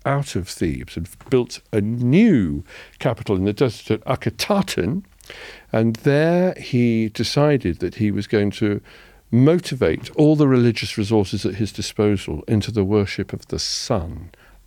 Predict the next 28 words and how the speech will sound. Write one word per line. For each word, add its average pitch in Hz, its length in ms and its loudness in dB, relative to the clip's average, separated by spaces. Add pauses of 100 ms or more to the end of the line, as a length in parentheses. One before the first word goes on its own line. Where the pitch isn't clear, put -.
Aten, 85 560 -4 (260)
the - 80 -4
cult - 520 -2 (300)
of 101 180 -2 (120)
Aten. - 500 -4 (320)
So 123 340 0 (320)
he 110 60 2
built 170 220 4
this 123 180 0
new 101 140 4
city 139 600 0
and 92 100 -2
a 87 40 -2
palace, 123 420 -2
an - 60 -2
imperial 110 400 0
centre 104 480 0
and 71 100 -6
a - 60 -10
temple 127 340 0
centre 107 460 -2 (340)
out 123 240 0
in 117 60 2
the 101 80 4
desert 98 360 0
near 107 140 2
modern-day 98 640 2
Amarna. 92 720 -2